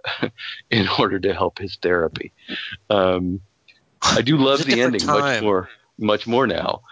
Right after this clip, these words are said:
Speaker 1: But that particular moment that I thought was a continuity error, and you guys are like, "Uh, Dingus, hello." Not so much on that, uh, is, is a continuity error on purpose. And that's one of the things I love about it. And it's, it's,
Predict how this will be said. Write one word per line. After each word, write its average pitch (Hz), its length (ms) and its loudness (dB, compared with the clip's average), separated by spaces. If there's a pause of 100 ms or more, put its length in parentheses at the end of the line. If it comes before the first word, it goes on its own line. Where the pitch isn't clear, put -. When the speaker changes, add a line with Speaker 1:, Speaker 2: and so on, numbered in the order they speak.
(200)
Speaker 1:
But 117 220 0
that 135 180 2
particular 175 500 0
moment 110 420 2
that 95 100 0
I 131 160 -6
thought 135 220 2
was 117 120 -6
a 104 60 -2
continuity 123 520 0
error, 92 240 4
and 95 120 0
you 107 80 -2
guys 110 200 0
are 101 60 0
like, 85 380 0
"Uh, 90 240 4
Dingus, 135 520 0
hello." 135 640 2 (1000)
Not 113 200 0
so 143 80 2
much 139 240 2
on 127 140 0
that, 120 360 2 (480)
uh, 92 300 2 (100)
is, 143 360 0 (320)
is 120 140 2
a 113 40 -4
continuity 113 680 2
error 90 360 2
on 85 180 -2
purpose. - 560 -6 (380)
And 90 300 2
that's 104 240 0
one 113 160 2
of 98 60 -2
the 98 100 -2
things 92 240 -2
I 90 60 2
love 80 220 0
about 82 300 -4
it. 80 100 -10
And 85 200 -2
it's, - 300 -6
it's, 92 360 -2